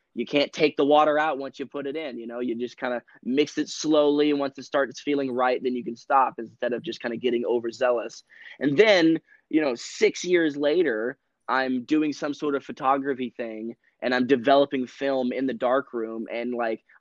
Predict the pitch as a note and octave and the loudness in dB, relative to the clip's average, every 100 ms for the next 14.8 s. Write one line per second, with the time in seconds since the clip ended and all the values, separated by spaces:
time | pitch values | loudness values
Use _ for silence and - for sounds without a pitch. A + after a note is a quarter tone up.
0 | - B2 B2 B2 B2+ C3 C#3+ C3+ C#3 C3+ | 0 2 2 0 -2 0 0 2 0 0
1 | B2+ C3 - C3 A#2+ B2 A#2+ A#2+ A#2+ A#2+ | -2 -2 0 0 0 -4 -4 -4 -4 -2
2 | B2 B2 A#2 A2+ A#2+ B2 - A#2 A2+ A#2 | 0 0 0 -2 0 0 -2 -8 -8 -4
3 | A#2+ D3+ F3+ D#3 C#3+ C3+ - - D3 D#3+ | 4 6 6 6 6 2 -4 -2 2 4
4 | D#3+ D#3 C#3+ C#3+ C3+ C#3+ B2 B2 A#2+ - | 4 4 2 -2 -4 -6 -6 -8 -10 -8
5 | G3+ B3+ A#3 E3+ C3+ B2+ A#2 A2 A#2+ - | 2 2 4 2 0 -2 -4 -4 -8 -10
6 | _ _ _ C3 - D3+ C#3 A#2+ - C#3+ | _ _ _ -10 -4 0 0 0 -4 -2
7 | C3 B2+ A#2 - D#3 C#3 - C#3+ C#3+ C#3 | 0 -2 -6 0 2 2 -2 0 2 2
8 | C#3 - D3 - A3 F#3 D3 C#3+ - _ | 0 0 0 2 4 6 4 0 -8 _
9 | _ _ _ _ - C3 - D#3 - - | _ _ _ _ -8 -6 -4 -6 -6 -6
10 | C3 B2 G2 D3+ D3 A#2+ - B2 A#2+ A#2 | -8 -8 -4 -2 -2 -4 -10 -8 -10 -12
11 | _ _ _ - C#3 D3 D3 D#3 F3 F3 | _ _ _ -8 -4 -2 0 2 4 4
12 | E3+ - F3+ D#3+ D3 C3+ F2+ - F#3+ D#3 | 2 -6 -4 -2 -2 -4 -10 -6 -4 -4
13 | C#3+ C#3 B2 C#3+ D3+ F3 F3+ - F#3 D#3 | -4 -8 -6 -4 -2 -2 -2 -4 -4 -4
14 | D3 - D#3 C#3+ C3 C3+ B2+ B2 | -6 -4 -2 -2 -4 -4 -4 -6